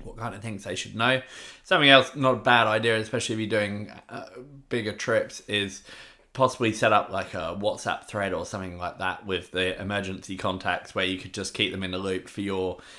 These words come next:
passage, departure and arrival, so that then in the event that they are contacted,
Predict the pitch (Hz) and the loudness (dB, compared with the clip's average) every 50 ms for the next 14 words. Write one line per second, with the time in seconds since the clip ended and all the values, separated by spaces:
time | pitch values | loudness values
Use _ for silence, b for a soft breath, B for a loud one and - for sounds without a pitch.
0 | B B B - - 127 120 107 - - 113 104 98 - - 104 - - 113 107 | B B B 2 4 4 4 4 2 0 -2 -2 -2 -4 -8 -8 -2 4 6 6
1 | - - - - 104 95 90 90 90 107 113 117 123 123 117 123 123 117 110 - | 6 4 2 -2 -4 -4 -4 -4 -2 0 2 4 4 4 4 4 4 4 2 -2
2 | - _ _ _ _ _ _ _ _ _ _ _ _ _ _ _ - - - - | -8 _ _ _ _ _ _ _ _ _ _ _ _ _ _ _ -20 -20 -18 -14
3 | - - 107 117 117 113 - 123 120 117 107 110 110 98 B B B B B B | -8 -4 -4 -2 -2 -2 0 2 2 2 2 0 -4 -6 B B B B B B
4 | B _ _ - 135 127 117 113 107 104 104 110 107 107 101 104 104 104 - - | B _ _ 2 4 6 6 6 4 4 4 2 0 0 -2 -2 -4 -4 -2 -2
5 | 113 107 104 101 101 101 104 95 - - 110 123 127 127 120 120 - - 90 87 | -2 0 0 0 0 0 -2 -4 -4 -2 2 4 6 6 4 2 0 -6 -6 -6
6 | 87 - - 82 - - - - 85 87 98 117 123 | -6 -4 -2 -2 -2 -4 -6 -8 -4 -2 -2 -2 -4